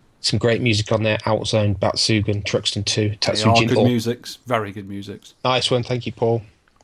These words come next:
Speaker 1: Also, Roly Retro, as we are recording this, is in Amsterdam on an arcade trip. Yes.
Speaker 2: Oh, well done.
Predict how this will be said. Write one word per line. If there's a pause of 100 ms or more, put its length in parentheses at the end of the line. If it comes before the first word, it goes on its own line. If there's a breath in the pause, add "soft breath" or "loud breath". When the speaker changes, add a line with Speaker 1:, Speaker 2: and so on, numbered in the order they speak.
(720)
Speaker 1:
Also, (400 loud breath)
Roly
Retro,
as
we
are
recording
this,
is
in
Amsterdam (200 loud breath)
on
an
arcade
trip. (300 loud breath)
Yes.
Speaker 2:
Oh, (160)
well
done.